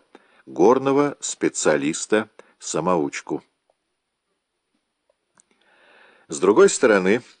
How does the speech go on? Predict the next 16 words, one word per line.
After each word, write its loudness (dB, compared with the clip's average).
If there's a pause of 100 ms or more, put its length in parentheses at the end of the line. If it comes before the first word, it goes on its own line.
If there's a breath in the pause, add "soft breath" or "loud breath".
(340)
со -2
своими 4
подчиненными 0
в -10
Тобольске 0
и -8
других -2
городах 2
Тобольского 0
разряда -2 (720 soft breath)
Годунов 2
вел 2
себя 0
надменно -4
и -8
властно. -6